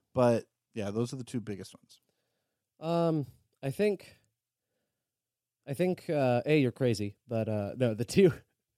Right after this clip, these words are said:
Speaker 2: <laughs> there are, uh, there's one that I see as plausible, and there's two that I see as, um, one is a joke,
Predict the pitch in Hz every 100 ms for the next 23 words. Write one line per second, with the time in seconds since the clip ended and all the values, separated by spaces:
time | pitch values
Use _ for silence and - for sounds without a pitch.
0 | _ _ - 175 160 - 147 170 151 156
1 | 156 151 147 143 - 139 135 151 139 151
2 | 185 185 175 - 147 143 123 123 117 _
3 | - 127 107 98 95 107 _ _ _ _
4 | 113 107 104 104 104 101 - _ - 143
5 | 143 131 120 107 - 120 113 98 104 101
6 | 98 98 - - _ _ _ _ _ 107
7 | 107 98 92 90 90 _ _ _ _ _
8 | _ - _ _ _ _ _ _ _ _
9 | 110 131 151 143 123 117 107 107 -